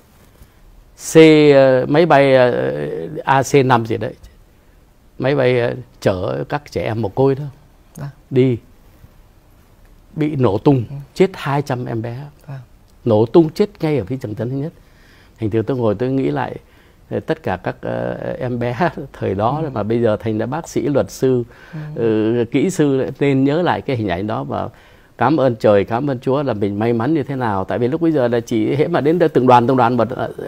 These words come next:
Speaker 1: xếp lên máy bay thôi. Mà mình đã không phải ở trong cái hai trăm em bé đó. Thì thưa cô, thì tôi nghĩ rằng nếu mà nghĩ như vậy thì mình phải nghĩ là đúng cái vận mệnh nước, đất, đất, đất nước, thưa cô.
Speaker 2: Vâng, à, thưa quý khán thính giả, giáo sư Nguyễn Tiến Hưng,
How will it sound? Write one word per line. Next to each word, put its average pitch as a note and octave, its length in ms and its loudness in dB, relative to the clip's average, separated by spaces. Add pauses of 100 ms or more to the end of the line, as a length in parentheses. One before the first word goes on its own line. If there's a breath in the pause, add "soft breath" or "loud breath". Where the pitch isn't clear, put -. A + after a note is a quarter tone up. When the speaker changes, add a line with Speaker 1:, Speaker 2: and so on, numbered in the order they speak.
(100)
Speaker 1:
xếp G#3+ 240 4
lên D3+ 160 2
máy E3 100 2
bay D#3+ 200 2
thôi. D#3 180 0 (840 soft breath)
Mà A#2 160 0
mình G#2+ 240 2
đã - 80 -4
không C#3+ 200 -2
phải G#2 160 -4
ở F2+ 100 -2
trong A#2 200 -4
cái C#3 100 -6
hai B2 180 -6
trăm A2+ 200 -4
em A2 160 -2
bé A2 180 -2
đó. C3 300 -6 (320 soft breath)
Thì A2 100 -4
thưa A#2 160 -4
cô, A2+ 280 2
thì G#2+ 140 -4
tôi A2+ 180 -4
nghĩ A#2 180 -4
rằng B2 160 -6 (380 soft breath)
nếu C3+ 160 6
mà F3+ 120 2
nghĩ A2+ 200 4
như D3 100 0
vậy A2 220 0
thì G#2+ 120 -2
mình G#2 280 -4
phải F#2+ 140 -8
nghĩ A#2 160 -6
là A#2+ 100 -4
đúng A2 180 -2
cái C#3 100 -2
vận B2+ 220 -6
mệnh G#2+ 180 -6
nước, A#2+ 140 -4
đất, A#2+ 200 -4
đất, C3 160 -4
đất B2+ 140 -4
nước, C3+ 200 -4
thưa A#2 100 -8
cô. G#2 120 -10 (400 loud breath)
Speaker 2:
Vâng, F3+ 200 2
à, E3 120 0
thưa F3 140 -2
quý F3+ 120 -2
khán F3 140 -4
thính F#3 80 -4
giả, D3 260 -4
giáo D3 140 -4
sư F#3 140 -4
Nguyễn F3+ 140 -2
Tiến G3 180 -4
Hưng, F3+ 280 -2